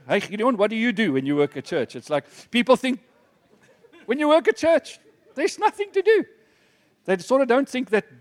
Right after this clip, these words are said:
these chairs didn't pack themselves. Somebody had to come and put them here. But when we do things at Hatfield, it's all about trying to help and create opportunities for people to be discipled.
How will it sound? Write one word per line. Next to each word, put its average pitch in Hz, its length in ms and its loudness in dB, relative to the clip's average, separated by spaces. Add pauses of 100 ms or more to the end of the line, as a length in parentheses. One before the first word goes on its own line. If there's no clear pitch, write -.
(100)
these 214 260 -8
chairs 226 280 -2
didn't 214 240 -4
pack 220 200 -2
themselves. - 680 -6 (200)
Somebody 185 400 -6
had 147 80 -4
to 139 60 -12
come 180 220 -8
and 110 140 -14
put - 160 -8
them 139 160 -8
here. - 220 -20 (680)
But 190 300 0 (120)
when 190 260 0
we 196 180 -2
do 202 480 2
things 220 340 -6
at 185 80 -6
Hatfield, 165 420 -6
it's 147 140 -8
all 262 300 4
about 160 340 -2
trying 156 240 -6
to 139 80 -6
help 214 380 -6
and 135 180 -12 (320)
create 156 240 0
opportunities 240 540 -4
for 190 120 -6
people 139 360 -10
to 131 120 -16
be 120 140 -10
discipled. - 480 -18